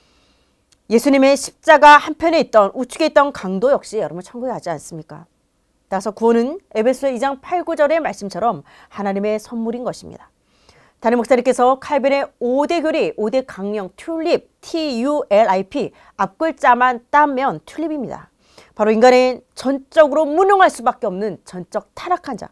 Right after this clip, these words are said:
스스로 구원을 이룰 수 없는 전적 타락한 자고, 또한 무조건적인 하나님의 선택 속에 하나님께서 제한 속죄, 하나님의 구원 주시기로 작정된 자에게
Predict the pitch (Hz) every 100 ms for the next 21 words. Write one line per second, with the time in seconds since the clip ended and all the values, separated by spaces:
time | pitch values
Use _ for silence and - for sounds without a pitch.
0 | _ - - - 349 - 339 330 - 370
1 | 359 381 381 359 330 190 _ - 302 339
2 | - 320 202 180 185 294 - 185 220 202
3 | - 277 269 277 254 151 - _ - -
4 | - - _ _ _ - 262 247 226 277
5 | 370 370 359 339 320 311 294 294 294 269
6 | 269 254 220 196 190 220 269 _ _ _
7 | _ _ _ _ _ - 220 214 - 220
8 | - 202 202 180 - 175 - 240 262 269
9 | 269 277 277 339 349 359 330 - 311 320
10 | 320 285 262 _ 294 285 269 277 254 190
11 | 180 196 190